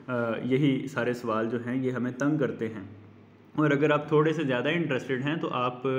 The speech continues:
Carl Sagan की Cosmos series ज़रूर देखिएगा, बड़ी ज़बरदस्त series है। और उसका एक sequel भी है, न-,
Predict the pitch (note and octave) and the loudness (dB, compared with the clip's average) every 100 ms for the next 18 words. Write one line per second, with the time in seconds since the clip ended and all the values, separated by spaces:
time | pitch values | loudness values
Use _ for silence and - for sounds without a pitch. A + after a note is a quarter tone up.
0 | C3 C3 - - B2+ A#2+ C3+ C3+ B2 A2+ | -2 -6 -18 -10 -2 0 0 -2 -4 -2
1 | C3+ D3 C3+ C3 C3 C3 B2 B2+ C#3+ C#3+ | 0 -2 -2 -2 -2 -2 0 0 0 -2
2 | C#3+ B2 B2 C#3 B2 B2 C3 C3 D3 C3+ | 0 0 2 2 2 2 2 0 2 0
3 | C#3 C#3 - - A#2 B2+ A#2+ A2+ A2+ C3+ | 0 -6 -12 -12 -4 0 0 0 0 -2
4 | - B2 B2+ B2 B2+ - - - C#3 C3 | -2 -2 -2 -2 -6 -10 -18 -2 0 0
5 | C#3 - C3+ C3+ B2 A#2+ C3+ C3 C#3+ C#3 | -2 -2 -2 -2 -6 -2 0 0 0 0
6 | B2 B2 - - A#2+ | 0 -2 -4 -2 -2